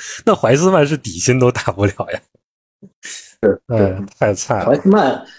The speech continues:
Speaker 2: 我，我个人觉得怀斯曼是不该上场的水平。然后斯托尔特的话，嗯，肯定是到不了一千六、一千七百万，底薪我觉得应该还是，还是比底薪高的。
Speaker 1: 呃，大样本的话是这样。上赛季我觉得，唉，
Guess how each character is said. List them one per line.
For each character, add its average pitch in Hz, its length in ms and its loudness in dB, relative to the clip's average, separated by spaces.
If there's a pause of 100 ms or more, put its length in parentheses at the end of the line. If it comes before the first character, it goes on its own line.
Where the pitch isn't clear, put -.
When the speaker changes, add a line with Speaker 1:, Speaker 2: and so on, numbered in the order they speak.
(220)
Speaker 2:
我， 113 320 0
我 101 200 2
个 196 160 4
人 120 220 2
觉 113 120 4
得 117 120 4
怀 117 140 0
斯 117 100 -4
曼 135 160 4
是 117 240 4
不 113 180 -2
该 139 180 2
上 123 200 -2
场 - 180 -16
的 117 60 2
水 - 180 2
平。 - 160 -16 (160)
然 95 120 -2
后 135 80 4
斯 143 160 -4
托 147 80 4
尔 - 180 2
特 - 80 0
的 160 140 6
话， 117 300 2 (460)
嗯， 107 180 -6
肯 - 120 2
定 151 120 4
是 160 60 2
到 165 200 4
不 110 60 -2
了 107 120 4
一 120 60 0
千 156 220 0
六、 160 160 6
一 131 60 2
千 165 200 0
七 - 180 -4
百 - 180 0
万， 87 200 -12
底 87 160 -4
薪 233 300 4
我 165 80 6
觉 110 100 4
得 104 100 4
应 104 60 4
该 104 100 4
还 117 140 0
是， 101 260 -2
还 - 140 0
是 170 60 2
比 165 140 4
底 147 100 2
薪 170 200 4
高 - 220 0
的。 - 540 -16
Speaker 1:
呃， 87 420 -6 (100)
大 131 160 0
样 104 140 0
本 95 80 -2
的 80 100 -6
话 92 160 0
是 - 160 -6
这 85 100 -8
样。 78 120 -12 (180)
上 170 140 4
赛 120 120 4
季 107 140 -2
我 92 140 2
觉 87 120 -2
得， 92 180 0 (1400)
唉， - 80 -12